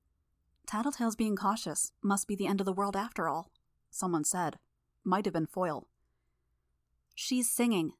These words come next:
Tattletale said. "So that's either a good sign or a very bad sign." "Going by the numbers," Miss Militia said,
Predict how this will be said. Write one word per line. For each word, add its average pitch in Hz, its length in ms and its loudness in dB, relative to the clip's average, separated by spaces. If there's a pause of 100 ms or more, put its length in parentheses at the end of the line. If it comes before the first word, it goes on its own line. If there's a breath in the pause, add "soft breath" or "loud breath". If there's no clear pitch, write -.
(280)
Tattletale 165 480 -2
said. 175 360 -2 (460)
"So 247 160 4
that's 240 220 2
either 285 260 2
a 208 80 0
good 220 260 2
sign 285 340 4 (120)
or 220 140 4
a 220 80 6
very 226 380 2
bad 202 460 0
sign." 156 440 -4 (1700)
"Going 269 300 6
by 269 100 2
the 226 100 0
numbers," 190 500 2 (380)
Miss 180 200 -2
Militia 180 340 -2
said, 185 360 -2